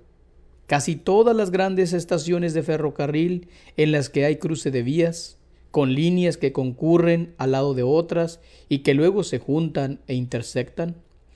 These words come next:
siempre tienen lo que se llama una torre de control. Desde aquel pequeño edificio se dirigen todas las líneas y se envían señales de varias maneras.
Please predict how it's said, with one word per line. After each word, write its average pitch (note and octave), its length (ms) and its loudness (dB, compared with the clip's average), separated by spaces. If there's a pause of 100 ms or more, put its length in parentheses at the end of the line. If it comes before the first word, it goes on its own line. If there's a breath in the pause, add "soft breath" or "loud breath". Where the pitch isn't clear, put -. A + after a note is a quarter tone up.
(220 soft breath)
siempre C#3+ 540 0
tienen E3+ 600 -2 (400 soft breath)
lo C#3+ 220 2
que D3 100 -2
se C3 200 -6
llama D3+ 520 -2
una C3+ 300 -4
torre A#2+ 240 -2
de G#2+ 140 -8
control. G#2 500 -10 (1800 soft breath)
Desde D3 200 0
aquel G#3 240 4
pequeño A#3+ 380 2
edificio A#2 680 -6 (340)
se - 180 -6
dirigen D3+ 460 2
todas F3+ 260 6
las D#3+ 180 4
líneas F#3 480 0
y E3+ 80 -2
se D#3+ 160 -2
envían E3+ 440 0
señales D#3+ 560 0
de D3+ 100 0
varias F3+ 560 0
maneras. B2 580 -6